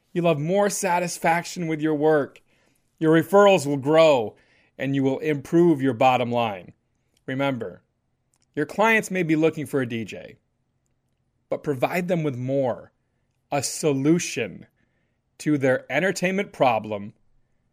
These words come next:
with their event. This one small shift in thinking from product-based to solution-focused can have a big impact on your client's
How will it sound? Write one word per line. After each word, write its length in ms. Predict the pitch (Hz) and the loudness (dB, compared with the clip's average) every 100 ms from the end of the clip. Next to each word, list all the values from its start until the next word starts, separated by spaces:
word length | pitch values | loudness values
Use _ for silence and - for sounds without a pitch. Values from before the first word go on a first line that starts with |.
| _ - | _ -14
with 120 | 107 | -10
their 160 | 98 | -8
event. 480 | 104 107 92 85 _ _ _ _ _ _ _ _ - | -6 -6 -8 -10 _ _ _ _ _ _ _ _ -12
This 260 | 135 - | -10 -10
one 200 | 151 151 | -8 -8
small 380 | - - 170 196 | -10 -12 -12 -12
shift 360 | - 190 180 160 | -8 -8 -8 -12
in 80 | |
thinking 540 | 131 156 147 104 - - _ _ _ _ | -6 -6 -6 -10 -20 -20 _ _ _ _
from 240 | - 123 | -16 -16
product-based 960 | 107 - 131 160 151 139 143 143 - - _ - | -8 -2 0 0 -2 -2 0 -2 -6 -18 _ -10
to 140 | 151 | -10
solution-focused 1200 | - 147 135 156 - 185 - 185 156 113 92 - _ _ _ _ _ _ _ | -6 -6 -4 -4 -4 -10 -2 -2 -2 -6 -10 -14 _ _ _ _ _ _ _
can 140 | - 131 | -10 -2
have 180 | 131 127 | -2 -2
a 60 | |
big 360 | 110 107 160 170 | -2 2 4 4
impact 600 | 170 147 117 107 101 - | 0 -2 -4 -4 -4 -8
on 180 | 120 123 | -8 -8
your 80 | |
client's 460 | 113 135 123 127 - | -8 -6 -6 -6 -12